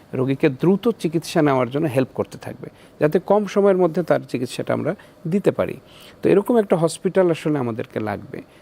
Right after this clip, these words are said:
তো সেই হসপিটালগুলো স্ট্রোক রেডি বা স্ট্রোক প্রটোকলওয়ালা হসপিটাল যেগুলো, সেগুলোতেই আমরা আসলে আসতে পারবো। তো এখনো পর্যন্ত স্ট্রোকের সরকারি পর্যায়ে ঢাকা মেডিকেল কলেজ হসপিটাল, নিউরোসায়েন্স হসপিটাল,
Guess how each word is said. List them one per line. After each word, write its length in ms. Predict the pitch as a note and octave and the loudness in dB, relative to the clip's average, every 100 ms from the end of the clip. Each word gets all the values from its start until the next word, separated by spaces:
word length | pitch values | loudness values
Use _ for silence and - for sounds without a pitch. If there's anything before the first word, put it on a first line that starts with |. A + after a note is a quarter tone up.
| _ | _
তো 60 | D3+ | -6
সেই 200 | - A3+ | 2 4
হসপিটালগুলো 800 | F3+ - F#3+ F#3+ F#3 F#3 F#3+ G3+ - - - | 4 2 2 2 4 4 2 0 -10 -20 -10
স্ট্রোক 400 | - - F#3+ - | -10 0 0 4
রেডি 280 | D3+ D3+ E3+ | 2 2 0
বা 140 | D3 | 0
স্ট্রোক 280 | B2+ - D#3+ - | -2 0 -2 0
প্রটোকলওয়ালা 760 | C#3+ E3 D3+ F3+ E3+ C3+ B2+ D#3 | -2 -2 0 2 2 2 2 0
হসপিটাল 520 | C3 - A2+ G#2 G2+ | -2 -6 -4 -2 -4
যেগুলো, 340 | - - - - - _ | -6 -10 -14 -16 -20 _
সেগুলোতেই 640 | - - F3 G3 F#3+ G#3 A3 | -4 0 4 4 4 4 4
আমরা 260 | D3 C3 | 2 2
আসলে 300 | A2+ - B2 | 0 -2 -2
আসতে 260 | A2+ - - | -2 -6 -10
পারবো। 360 | - - - - - - _ | -8 -8 -10 -18 -20 -20 _
তো 80 | F#3 | 0
এখনো 220 | F3 A#3 | 2 2
পর্যন্ত 400 | G#3+ G3 G3+ G3+ | 2 2 2 4
স্ট্রোকের 580 | G3+ - - F3 F3+ E3+ | 2 0 0 2 2 0
সরকারি 440 | - C#3+ C#3 D#3+ | 0 -2 2 0
পর্যায়ে 440 | D#3 D3 C3+ D3 D3+ - - - | 2 0 0 0 0 -8 -20 -4
ঢাকা 180 | B2+ - | -2 0
মেডিকেল 280 | C#3 C3 B2+ | 0 0 0
কলেজ 280 | B2+ B2 B2 | 0 -2 -4
হসপিটাল, 460 | B2 - A#2+ B2 | -8 -8 -2 0
নিউরোসায়েন্স 540 | B2 A#2+ B2+ B2+ B2 A2 | 0 0 0 0 -2 -6
হসপিটাল, 460 | - - - - | -10 -8 -4 -4